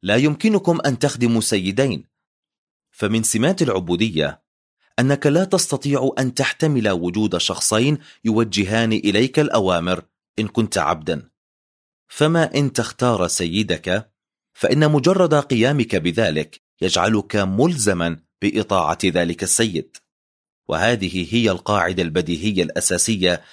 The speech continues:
التي يستند إليها بقية النص. وكما رأينا في الأعداد الأربعة عشر الأولى، فإن الفكرة هي أننا دفنا مع المسيح وأننا قمنا في المسيح. والفكرة هنا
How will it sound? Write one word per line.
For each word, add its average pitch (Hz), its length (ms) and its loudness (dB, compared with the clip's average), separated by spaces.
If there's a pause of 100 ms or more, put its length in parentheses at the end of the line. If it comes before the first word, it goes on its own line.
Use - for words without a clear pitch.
(240)
التي 139 400 0
يستند 123 460 0
إليها 101 480 -2
بقية 85 500 -4
النص. 80 540 -4 (540)
وكما 170 380 2
رأينا 123 380 0
في - 80 -8
الأعداد 98 500 -2
الأربعة 85 560 -2
عشر 87 380 -2
الأولى، 82 540 -2 (400)
فإن 151 320 2
الفكرة 156 420 0
هي 95 480 -2 (260)
أننا 139 380 0
دفنا 113 480 0
مع 85 220 0
المسيح 117 800 -2
وأننا 131 480 2
قمنا 156 520 0
في 92 120 -6
المسيح. 82 680 -6 (680)
والفكرة 101 460 0
هنا 90 540 0